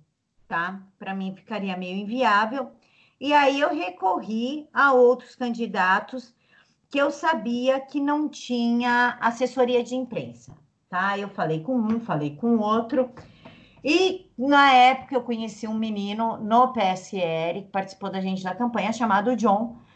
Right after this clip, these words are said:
e fui falar com ele. "John, tem vaga lá no gabinete ainda?" "Tem. Você pode me ajudar a entrar?" "Ah, posso." Acabou, foi assim. Não teve Flávio intervindo, "Oh, meu Deus, Flávio, meu salvador."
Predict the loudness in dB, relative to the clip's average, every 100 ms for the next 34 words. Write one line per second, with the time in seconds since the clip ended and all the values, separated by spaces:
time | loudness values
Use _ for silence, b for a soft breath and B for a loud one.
0 | B B -6 -4 0 2 4 4 2 -2
1 | -4 -4 -2 0 0 0 -4 2 4 4
2 | 4 2 0 -4 -6 -6 -8 -8 -6 -6
3 | -4 -2 0 0 0 0 0 -2 -6 0
4 | 0 2 -2 -4 -4 -6 -6 0 2 2
5 | 2 0 0 0 -2 -4 -12 -16 -16 B
6 | B B -2 0 2 0 0 0 0 0
7 | -2 -4 -6 -6 -12 B B B 2 4
8 | 4 4 6 6 4 -6 -10 -20 _ _
9 | -2 4 6 6 4 -2 -4 -4 -8 -6
10 | -4 -2 4 4 4 2 -2 -4 -6 -6
11 | -2 0 0 -4 -10 -12 -12 -8 -4 -4
12 | -4 -4 -8 -8